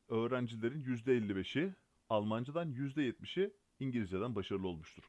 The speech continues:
Sadece Almancadan başarılı olan öğrenci sayısı on beş olduğuna göre sınıftaki öğrenci sayısı kaçtır? Şimdi herkesin İngilizce veya Almancadan başarılı olduğunu söylediğimize göre İngilizce ve Almancaları birleştirdiğimizde bu birleşim kümesinin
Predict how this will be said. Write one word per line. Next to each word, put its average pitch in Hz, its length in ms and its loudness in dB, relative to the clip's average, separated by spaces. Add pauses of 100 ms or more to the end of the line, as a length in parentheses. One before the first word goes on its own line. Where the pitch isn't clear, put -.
(460)
Sadece 180 400 2
Almancadan 104 600 4
başarılı 90 360 -2
olan 87 200 -2
öğrenci 92 380 -4
sayısı 87 280 -6
on 104 160 -2
beş 95 140 -6
olduğuna 90 320 -4
göre 101 340 -2
sınıftaki 113 520 -4
öğrenci 98 320 2
sayısı 80 320 -8
kaçtır? - 440 -4 (580)
Şimdi 185 180 -2
herkesin 139 680 2 (320)
İngilizce 175 520 2
veya 139 140 8
Almancadan 120 680 4
başarılı 120 380 2
olduğunu 104 340 0
söylediğimize 101 640 0
göre 85 240 0
İngilizce 135 480 0
ve 82 100 2
Almancaları 110 840 0 (580)
birleştirdiğimizde 127 720 0
bu 139 140 -4
birleşim 107 380 -2
kümesinin 117 640 -4